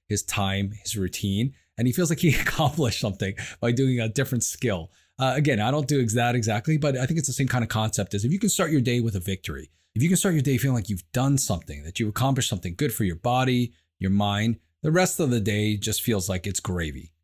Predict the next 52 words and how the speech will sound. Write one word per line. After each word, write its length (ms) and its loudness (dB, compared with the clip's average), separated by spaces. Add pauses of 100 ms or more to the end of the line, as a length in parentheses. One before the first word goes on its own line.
(140)
you 80 2
know, 80 2
whether 200 0
it's 160 -2
at 160 -4
work, 400 2
at 160 -6
the 60 -8
hospital, 800 0 (260)
and 100 -4
kind 160 4
of 60 0
gives 240 2
you 140 4
that 320 2 (160)
really 240 0
consistency 1040 0 (380)
and, 480 2
uh, 160 0
you 120 2
know, 240 -2
in 80 -2
spite 260 0
of 60 0
all 120 0
the 80 0
chaos 460 -2
that 140 -2
happens 480 -2
once 240 -2
your 80 0
day 180 -2
actually 320 -4
gets 240 -10
going. 320 -12 (460)
So 100 0
this 120 4
is 60 4
my 140 6
call 260 4
out 160 0
to 80 0
you. 260 -4
I'd 180 -2
love 200 0
to 80 2
hear, 460 2
what 360 0
is 140 4
your 100 4
morning 280 4
routine? 540 -2